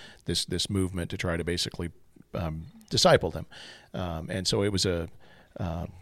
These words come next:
a Christian organization when it started. And so when you think about youth ministry in general, it's a kind of an odd, you know, you don't really see that laid out in the Bible. You see that, that responsibility given to the family and the father.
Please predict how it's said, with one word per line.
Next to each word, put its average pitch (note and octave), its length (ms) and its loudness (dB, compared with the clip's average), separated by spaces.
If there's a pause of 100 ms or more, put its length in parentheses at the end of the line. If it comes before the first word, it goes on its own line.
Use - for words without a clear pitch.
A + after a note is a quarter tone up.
(140)
a - 80 -2
Christian B2+ 320 6
organization F2+ 580 0
when F2 100 -6
it - 60 -4
started. F#2+ 420 -2 (500)
And B2 400 4
so D3 140 12
when D3 100 12
you C3+ 60 10
think F#3 180 10
about A#2 140 10
youth B2 180 8
ministry G#2+ 340 6
in F#2+ 80 4
general, G2 360 4
it's G2+ 120 0
a D3 80 0
kind F3 180 8
of A#2 60 8
an G#2+ 60 6
odd, A2 380 6 (840)
you G2 180 0
know, F2+ 60 2
you A2+ 100 4
don't C#3 120 8
really A2+ 180 6
see C3+ 120 6
that G#2 140 6
laid F#2+ 160 4
out F#2 60 2
in E2 40 0
the E2+ 80 -2
Bible. G2 300 4
You F2+ 120 2
see - 180 2
that, F#2+ 340 2
that F2+ 160 2
responsibility F2+ 580 0
given F2+ 180 -2
to F2+ 60 -4
the - 80 -6
family F#2 380 2
and F2 100 -2
the D#2 60 -6
father. G#2 420 6